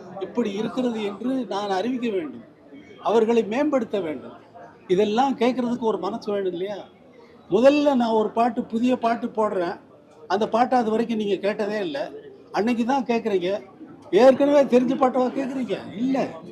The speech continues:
தெரியாத பாட்டை கேட்டு கேட்டு பழக்கமாகி, "அடடடா, இது இவ்வளவு அழகா இருக்கே, இதனால இது போடலைன்னா எனக்கு தூக்கம் வராதுங்கிறாங்க.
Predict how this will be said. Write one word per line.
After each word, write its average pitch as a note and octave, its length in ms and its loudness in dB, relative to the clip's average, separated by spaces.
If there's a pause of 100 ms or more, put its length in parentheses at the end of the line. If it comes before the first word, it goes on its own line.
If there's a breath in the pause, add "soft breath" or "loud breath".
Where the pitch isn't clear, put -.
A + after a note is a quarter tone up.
(760)
தெரியாத C#4 540 4
பாட்டை A#3 340 -2
கேட்டு A3 360 -2
கேட்டு A3+ 320 -2
பழக்கமாகி, A3 600 -4
"அடடடா, F#3+ 580 -4 (360)
இது D3 160 -6
இவ்வளவு D#3+ 320 -2
அழகா F#3+ 280 0
இருக்கே, F#3 380 -4 (480)
இதனால G#3+ 460 0
இது F3 300 -4
போடலைன்னா C4+ 520 2
எனக்கு G#3 300 -4
தூக்கம் A#3+ 280 -2
வராதுங்கிறாங்க. F3+ 640 -4